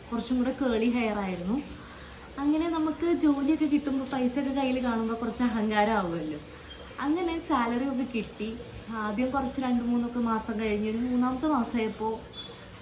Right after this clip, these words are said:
ജോലിക്കൊക്കെ പോണതല്ലേ, മുടിയൊക്കെ ഒന്ന് വൃത്തിക്ക് സൂക്ഷിക്കണം എന്നൊക്കെ വിചാരിച്ചു. സൂക്ഷിക്കണം എന്നല്ല, ഒന്ന് ഭംഗി കിടക്കണം എന്നൊക്കെ വിചാരിച്ച് ഞാൻ കൊണ്ട് മുടി കട്ട് ചെയ്തു, ഇത്രയാക്കി. സ്മൂത്തനിങ് ആണ് ചെയ്തത്. അന്ന് മുടിക്ക് പിന്നെ ഉള്ളൊക്കെ തോന്നി, നല്ല ഭംഗിയിലൊക്കെ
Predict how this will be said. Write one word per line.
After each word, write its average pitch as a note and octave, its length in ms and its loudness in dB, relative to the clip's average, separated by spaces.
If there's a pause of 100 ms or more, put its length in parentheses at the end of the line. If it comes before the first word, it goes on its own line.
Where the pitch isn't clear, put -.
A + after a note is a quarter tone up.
(280)
ജോലിക്കൊക്കെ G#3 540 2
പോണതല്ലേ, F3+ 680 0
മുടിയൊക്കെ A#3 500 2
ഒന്ന് A3 180 0
വൃത്തിക്ക് G3+ 380 -4
സൂക്ഷിക്കണം G3+ 560 -2
എന്നൊക്കെ G#3+ 260 -2
വിചാരിച്ചു. G3 420 0
സൂക്ഷിക്കണം D4+ 460 6
എന്നല്ല, D4+ 280 0
ഒന്ന് A#3+ 260 0
ഭംഗി C#4+ 400 6
കിടക്കണം A#3 420 2
എന്നൊക്കെ A#3+ 240 2
വിചാരിച്ച് G3 580 0
ഞാൻ C4+ 300 0
കൊണ്ട് G3 220 0
മുടി G#3+ 300 0 (180)
കട്ട് B3+ 260 -6
ചെയ്തു, G#3 360 -2
ഇത്രയാക്കി. B3 680 -2 (800)
സ്മൂത്തനിങ് F4+ 560 2
ആണ് C#4+ 340 2
ചെയ്തത്. D#3 440 -4 (580)
അന്ന് E4+ 260 4
മുടിക്ക് A4 420 4
പിന്നെ F#4 200 2
ഉള്ളൊക്കെ D4+ 380 6
തോന്നി, C#4+ 300 2
നല്ല C#4 300 2
ഭംഗിയിലൊക്കെ B3+ 680 0